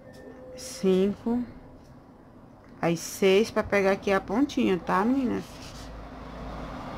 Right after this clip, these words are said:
Aí tá tudo aqui. Aí aqui a gente vai puxando. Aí eu passo a agulha, ó, aqui dentro do nozinho, tá?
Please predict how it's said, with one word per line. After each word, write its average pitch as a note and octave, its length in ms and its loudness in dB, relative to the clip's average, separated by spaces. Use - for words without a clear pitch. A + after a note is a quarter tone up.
Aí D#3+ 160 0
tá E3 180 -6
tudo F3 320 -2
aqui. A3 520 -2
Aí G#3+ 240 8
aqui A#3+ 200 4
a G3+ 80 4
gente F#3+ 260 -2
vai F3+ 140 2
puxando. G#3 840 2
Aí G#3+ 240 10
eu C#4 120 12
passo B3+ 440 8
a B3+ 100 12
agulha, G#3+ 540 6
ó, F3+ 200 4
aqui G3+ 300 4
dentro B3+ 380 4
do A3+ 120 2
nozinho, F#3+ 640 2
tá? F#3 320 2